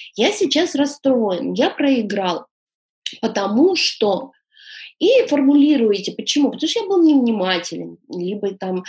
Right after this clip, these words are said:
а, «Я недостаточно еще подготовился». А, ребенку надо давать словарный запас анализа, почему я проигрываю.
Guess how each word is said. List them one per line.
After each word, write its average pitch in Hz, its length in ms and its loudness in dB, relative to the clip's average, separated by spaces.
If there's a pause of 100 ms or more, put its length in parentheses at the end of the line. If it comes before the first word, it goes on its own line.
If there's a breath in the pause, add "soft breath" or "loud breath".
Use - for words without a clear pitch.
(240 loud breath)
а, 190 300 -2
«Я 226 200 0
недостаточно 247 720 -2
еще 214 260 -4
подготовился». 196 1080 -6 (340 loud breath)
А, 180 640 -4 (300)
ребенку 320 440 -4
надо 262 280 0
давать 240 360 -2
словарный 233 520 -4
запас 214 540 -6
анализа, 262 600 -2
почему 220 400 -6
я 202 140 -6
проигрываю. 185 760 -8